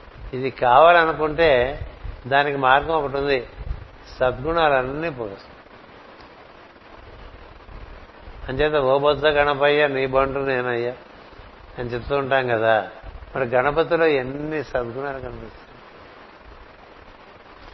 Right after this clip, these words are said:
అంటే గణపతి ఆరాధన చేస్తున్నా అంటే, లేకపోతే గణపతి మంత్రం ఓ దీక్షగా చేస్తున్నా అంటే, ఆ గణపతికి ఉండే గుణాలు ఒక్కొక్కటి, ఒక్కొక్కటి, ఒక్కొక్కటి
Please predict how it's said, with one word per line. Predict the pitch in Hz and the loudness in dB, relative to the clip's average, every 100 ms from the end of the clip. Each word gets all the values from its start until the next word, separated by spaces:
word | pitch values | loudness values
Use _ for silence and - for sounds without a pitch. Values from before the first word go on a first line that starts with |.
| - - - | -20 -20 -12
అంటే | - 127 123 | -8 -2 0
గణపతి | 143 165 156 | 2 2 4
ఆరాధన | 139 147 156 147 160 | 6 8 6 4 0
చేస్తున్నా | 139 147 143 - 156 151 | 0 0 0 -4 -2 -2
అంటే, | 147 147 135 135 135 127 - - - - - - | 2 4 4 4 2 0 -8 -20 -20 -20 -20 -10
లేకపోతే | 143 156 | -4 0
గణపతి | 139 143 151 160 151 | 2 2 2 2 2
మంత్రం | 147 147 151 156 | 0 0 0 2
ఓ | 147 | 2
దీక్షగా | 131 127 - 151 | 2 0 -2 -2
చేస్తున్నా | 147 139 139 - 143 | 0 -2 -4 -4 -4
అంటే, | 143 135 135 131 147 127 120 - - - - - 143 | -4 0 0 2 2 2 0 -8 -16 -18 -18 -4 2
ఆ | |
గణపతికి | 143 127 143 151 160 156 | 2 2 0 0 0 -2
ఉండే | 160 160 | -2 0
గుణాలు | 151 143 151 165 156 | 0 0 0 2 2
ఒక్కొక్కటి, | 139 151 147 156 | 0 -2 -4 -2
ఒక్కొక్కటి, | 160 135 139 143 151 | 0 0 -2 -4 0
ఒక్కొక్కటి | 156 135 139 143 156 147 120 | 2 2 0 0 2 0 0